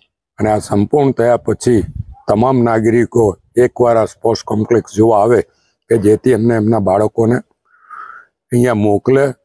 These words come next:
અને રમતગમતના ભાગ લેતા કરે. કારણ કે અત્યારના બાળકો ફક્ત ને ફક્ત ટી વી પર ને મોબાઈલ પર જ રમતો રમતા હોય છે, ત્યારે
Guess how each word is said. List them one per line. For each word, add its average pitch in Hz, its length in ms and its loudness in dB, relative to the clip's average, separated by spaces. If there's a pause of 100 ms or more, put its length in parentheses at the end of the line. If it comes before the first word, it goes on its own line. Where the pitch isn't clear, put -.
અને 117 180 -2
રમતગમતના 104 640 -2
ભાગ 90 280 -2
લેતા 92 320 0
કરે. 85 240 -4
કારણ 95 300 -2
કે 101 80 0
અત્યારના 110 480 0
બાળકો 101 420 -2
ફક્ત - 340 -8
ને 113 140 -2
ફક્ત - 420 -6
ટી 101 300 -2
વી 110 160 2
પર 110 320 -2
ને 104 180 0 (100)
મોબાઈલ 95 460 0
પર - 260 -2
જ 92 60 -4
રમતો 101 360 -2
રમતા 95 360 -2
હોય 95 140 -2
છે, - 160 -10 (420)
ત્યારે 101 260 0